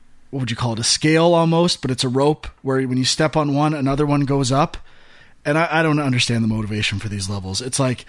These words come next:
it just brings the game to a screeching halt. I just have to stand on something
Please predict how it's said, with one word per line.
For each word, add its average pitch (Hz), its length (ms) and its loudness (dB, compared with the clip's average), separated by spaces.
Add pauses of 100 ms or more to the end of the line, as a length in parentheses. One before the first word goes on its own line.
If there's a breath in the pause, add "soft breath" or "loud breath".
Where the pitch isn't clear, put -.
(200 loud breath)
it 156 80 2
just 151 240 0
brings 151 260 2
the 127 60 -4
game 127 220 0
to 120 80 -4
a 113 40 -4
screeching 123 460 -2
halt. 113 360 -4
I 139 140 -4
just 131 160 0
have 151 120 2
to 135 80 -4
stand 156 420 2
on 151 160 0
something 151 580 2